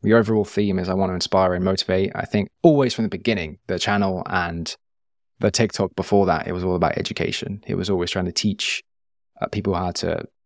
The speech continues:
edit first. That was the initial concept of Dodford. And so that's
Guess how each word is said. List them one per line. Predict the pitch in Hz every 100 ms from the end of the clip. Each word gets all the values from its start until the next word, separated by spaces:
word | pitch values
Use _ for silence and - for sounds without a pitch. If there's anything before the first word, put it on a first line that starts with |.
| -
edit | 98 101 - _
first. | - 101 101 98
That | 107 87
was | 90
the | 98
initial | 90 98 - 92
concept | 98 92 92 85 -
of | - 92
Dodford. | 90 87 - 90 87 - _ _ _ -
And | 92
so | 95 90
that's | 85 113 - -